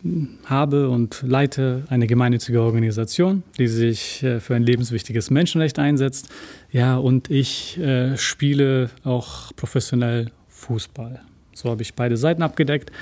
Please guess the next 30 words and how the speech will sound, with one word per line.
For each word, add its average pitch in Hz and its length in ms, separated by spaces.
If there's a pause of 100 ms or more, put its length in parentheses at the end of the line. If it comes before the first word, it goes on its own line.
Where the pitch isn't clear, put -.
(260)
Doch 110 100
ich 104 120
versuche 113 260
dann 117 160
das 110 160
Gespräch - 400
schon 123 180
auf 113 140
das 120 220
zu - 80
lenken, 117 300
wo 113 100
ich, 113 240
glaub 113 140
ich, - 120
mehr 117 180
Spaß 107 380
habe. 110 320 (320)
Außer 131 280
du 113 100
bist 113 120
jetzt 107 140
Bundestrainer 117 720
und 110 100
dann 110 240
denke 107 160
ich - 80
mir, 127 140
okay, 139 300
uh, 123 280